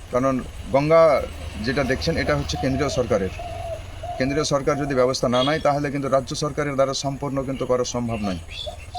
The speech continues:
যেরকমভাবে সাবিনা ইয়াসমিন আসছে, সেরকমভাবে রাজ্য সর-, এর সা-, সাথে সহযোগিতা করে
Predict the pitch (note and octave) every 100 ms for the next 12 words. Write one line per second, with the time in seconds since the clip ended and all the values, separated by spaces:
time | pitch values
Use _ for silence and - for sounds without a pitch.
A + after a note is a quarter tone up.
0 | F#5 E5+ E5+ D#5 C#5+ - - - F5 -
1 | A#2 C3+ C#3 D#3+ D3 C#3+ D3 - B2+ C3+
2 | B2 C3 A2+ G#2+ - D#3+ G3 - - -
3 | - B2+ C3 C3 A#2 C3 A2 - - -
4 | - - - - B2 A2+ C#3 B2+ A#2+ C3
5 | C3 A#2+ - A2 - C3 B2 - - -
6 | A#2+ B2+ C#3 D3 D3 C3